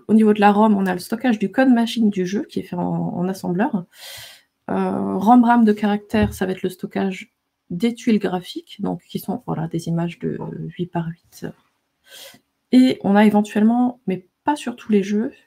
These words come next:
une ram supplémentaire, ainsi qu'une puce Mappers, donc ça on va le voir, euh, après,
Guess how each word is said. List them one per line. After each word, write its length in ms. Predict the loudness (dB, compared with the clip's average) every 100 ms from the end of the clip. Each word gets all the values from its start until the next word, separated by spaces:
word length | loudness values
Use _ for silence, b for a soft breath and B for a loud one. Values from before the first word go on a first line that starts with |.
| -6
une 160 | -2
ram 240 | 2 2 2
supplémentaire, 840 | -2 -2 -2 -2 -4 -6 -6 -12 _ _ _ _ _ -20 _ _ _ _
ainsi 520 | -2 -2 -4 -4 -4 -6 _ _ _ _
qu'une 220 | -2 -2
puce 520 | -2 -6 -8 -12 -20 _ _ -6
Mappers, 800 | -2 -2 -4 -8 -8 -10 -14 -14 -8
donc 180 | -8
ça 140 | -4 -4
on 40 |
va 120 | -2
le 60 | -2
voir, 220 | -4 -6
euh, 100 | -8
après, 340 | -10 -10 -8